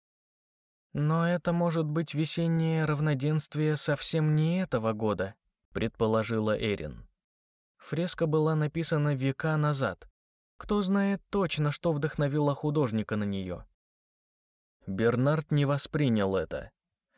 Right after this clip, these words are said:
Впрочем, Джордан тоже. "Положение во всем мире становится хуже час от часу", напомнил кардинал.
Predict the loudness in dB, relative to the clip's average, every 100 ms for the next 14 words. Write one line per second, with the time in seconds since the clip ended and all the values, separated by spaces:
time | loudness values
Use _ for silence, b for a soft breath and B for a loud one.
0 | _ -16 -2 0 2 2 0 0 2 2
1 | 2 0 0 0 -2 -4 -12 -18 _ _
2 | _ _ _ _ _ _ _ _ _ _
3 | _ -6 0 0 2 2 2 2 4 4
4 | 2 0 2 2 2 2 2 2 2 0
5 | 0 2 2 0 0 0 0 0 2 0
6 | 2 0 2 2 2 0 -4 -4 -4 -6
7 | -10 _ _ _ _ -4 -2 0 2 4
8 | 2 2 -2 -2 0 -2 -2 -8